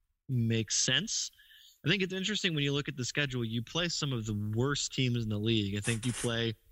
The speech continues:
three out of the top five teams in draft order this year, but you also play the Super Bowl champions and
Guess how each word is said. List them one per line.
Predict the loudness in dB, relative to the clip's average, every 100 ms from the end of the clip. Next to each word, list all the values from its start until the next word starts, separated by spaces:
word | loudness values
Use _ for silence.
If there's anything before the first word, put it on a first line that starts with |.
| -20 _ -20 _ -20 _ _ _ -10
three | -2 0 2
out | 0
of | -2
the | -2
top | -4 -4
five | -6 -4 -4
teams | -4 -4 -2 -4 -6 -10 -14 _
in | -6 -4 -6 -10 _ -14
draft | -4 -2 -2
order | -4 -4 -2
this | -4 -4
year, | -6 -6 -10 -20 -4
but | 0
you | 0 0
also | 0 -2
play | -2 -2
the | -2
Super | -4 -4
Bowl | -2 -2
champions | 0 -2 0 -2 -2 -4 -6 -4
and | -2 -2 -4 -6